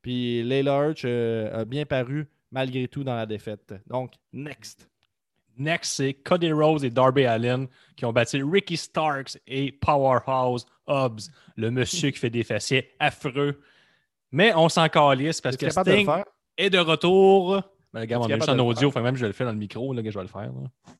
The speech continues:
Speaker 1: Ben, pour moi, là. Tu le fais dans le micro ?
Speaker 2: Comme ça.
Speaker 1: Ah, OK. Ah.
Speaker 2: Mais c'est ça. Sting est, est arrivé à la fin parce que là, il faut comprendre qu'il y a eu un match, euh, qu'on, euh,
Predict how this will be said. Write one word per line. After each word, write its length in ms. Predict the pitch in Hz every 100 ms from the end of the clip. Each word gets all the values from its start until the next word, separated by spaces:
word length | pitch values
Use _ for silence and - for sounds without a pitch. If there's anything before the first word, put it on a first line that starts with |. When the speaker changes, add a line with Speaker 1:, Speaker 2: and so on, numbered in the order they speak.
| _
Speaker 1:
Ben, 140 | 117 110
pour 160 | 117
moi, 160 | 113 117
là. 80 | 147 151 _ _ _ -
Tu 80 | -
le 60 | 135
fais 180 | - 202
dans 120 | 185
le 60 | 156
micro ? 320 | 147 190 202 _ _ 101
Speaker 2:
Comme 100 | -
ça. 120 | - 113 _ _ _
Speaker 1:
Ah, 120 | 160
OK. 160 | 160 - 135 - _ _ _ _
Ah. 100 | 123 - -
Speaker 2:
Mais 120 | 107
c'est 120 | 165
ça. 240 | - 160 -
Sting 280 | - 180 180
est, 440 | 147 131 120 120
est 120 | 120
arrivé 300 | 147 139 175
à 60 | 170
la 140 | 127
fin 200 | - 143
parce 140 | 170 -
que 80 |
là, 100 | 120
il 40 | 131
faut 140 | -
comprendre 420 | 131 123 123 143 147
qu'il 120 | 120
y 20 |
a 40 |
eu 20 | 120
un 180 | 123
match, 240 | 123 147 -
euh, 280 | 113 110 110
qu'on, 640 | 110 113 110 107 107
euh, 20 | 107